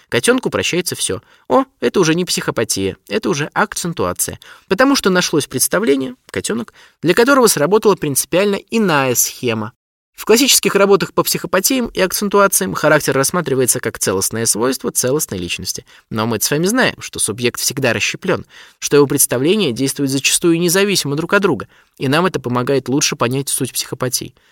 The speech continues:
Если все важные представления обладают одинаковыми свойствами, то на разные события субъект будет отвечать в рамках одного стиля. Наоборот, если психика обладает конфигурационным разнообразием, то и стилей будет много.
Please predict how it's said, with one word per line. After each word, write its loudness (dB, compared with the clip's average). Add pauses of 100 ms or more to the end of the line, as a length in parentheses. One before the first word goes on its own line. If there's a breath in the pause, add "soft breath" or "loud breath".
(200 soft breath)
Если 2
все 4
важные 2
представления 0
обладают 2
одинаковыми 0
свойствами, 0 (240 soft breath)
то 4
на 6
разные 4
события 0
субъект -2
будет -2
отвечать -2
в -4
рамках -2
одного -4
стиля. -4 (340 soft breath)
Наоборот, 4 (300)
если 2
психика -2
обладает 2
конфигурационным -2
разнообразием, -2 (260 soft breath)
то 2
и 4
стилей 0
будет -4
много. -12